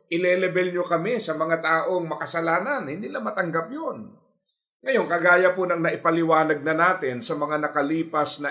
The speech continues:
episode, maaaring kung iahambing natin ang, ah, mga religious leaders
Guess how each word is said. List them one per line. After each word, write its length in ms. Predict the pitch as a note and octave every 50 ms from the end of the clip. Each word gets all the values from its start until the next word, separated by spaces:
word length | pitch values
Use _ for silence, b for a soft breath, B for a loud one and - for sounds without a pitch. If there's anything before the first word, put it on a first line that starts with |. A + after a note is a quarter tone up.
| C3
episode, 640 | C#3+ C#3 - E3 D#3+ - - B2 G2 F#2+ G2 G#2 - - - - _ _ _ _ _ _ _ -
maaaring 800 | G3+ G#3+ A3 A3+ G#3 A3 A#3 B3+ C4+ C4 A#3+ F3 D#3+ D#3 D#3+ E3+
kung 160 | E3 F3+ F3+ E3+
iahambing 720 | F3 F3+ F3+ F3+ F3+ D#3 F3+ F3+ E3+ D#3+ E3+ E3+ D#3+ D#3
natin 640 | E3 E3+ E3 E3 D#3+ C#3+ C3 A#2+ A#2+ A#2+ B2+ C3 C3
ang, 320 | - D3 D3 D3 C#3+ C#3+
ah, 240 | C#3 C#3 C3 B2+ B2+
mga 240 | C3 D3 D3 D3+ D3
religious 640 | D3 D3+ D3+ D3 E3+ F3 C#3 B2+ D3 C#3 - - C#3+
leaders 880 | C#3+ E3+ G3 G3 - D#3 C3+ A#2 G2+ G#2 A#2 - - - - b b